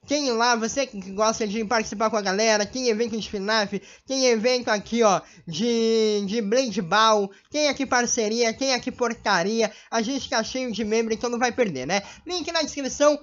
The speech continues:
vai lá que a gente vai te acolher com muita alegria e muita felicidade, tá bom?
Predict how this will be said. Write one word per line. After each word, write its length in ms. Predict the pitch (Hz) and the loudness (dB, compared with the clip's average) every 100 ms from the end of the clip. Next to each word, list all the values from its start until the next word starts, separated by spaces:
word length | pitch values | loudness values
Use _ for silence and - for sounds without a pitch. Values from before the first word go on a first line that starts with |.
| - | -4
vai 240 | 208 311 262 | 4 4 6
lá 280 | 262 269 - - | 4 2 -4 -4
que 80 | |
a 60 | 262 | -2
gente 260 | 240 269 254 | -2 -4 0
vai 160 | 233 | 0
te 100 | 226 | 0
acolher 500 | 240 - 190 220 220 - - | -4 -2 2 2 2 -4 -8
com 100 | 240 | -4
muita 360 | 226 247 240 | -4 -2 0
alegria 600 | 226 185 147 196 208 202 214 | 2 0 -2 2 2 0 -4
e 160 | 247 | -4
muita 340 | 208 202 202 185 | -2 -4 -4 -6
felicidade, 800 | 196 170 165 160 107 98 - - | -6 -6 -6 -8 -8 -12 -16 -10
tá 100 | - | 0
bom? 300 | 214 370 - | 6 6 6